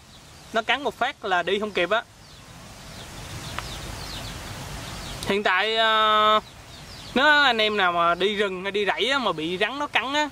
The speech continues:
thì có một cái địa điểm đáng tin cậy đó là trại rắn Đồng Tâm. Thì nơi đó là nơi, à,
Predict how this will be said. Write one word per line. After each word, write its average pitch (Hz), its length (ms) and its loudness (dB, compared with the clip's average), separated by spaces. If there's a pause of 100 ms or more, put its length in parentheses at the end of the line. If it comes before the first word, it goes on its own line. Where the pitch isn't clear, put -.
(460)
thì 175 180 2
có 220 160 0
một 247 140 -4
cái 254 80 -2
địa 180 120 0
điểm 175 300 0
đáng 269 160 2
tin 220 160 -2
cậy 160 220 0
đó 233 200 2
là 233 340 0 (140)
trại 170 120 2
rắn 226 160 -2
Đồng 180 180 -2
Tâm. 185 160 2 (640)
Thì 180 120 2
nơi 202 260 2
đó 233 200 2
là 208 60 0
nơi, 202 340 0 (380)
à, 196 200 4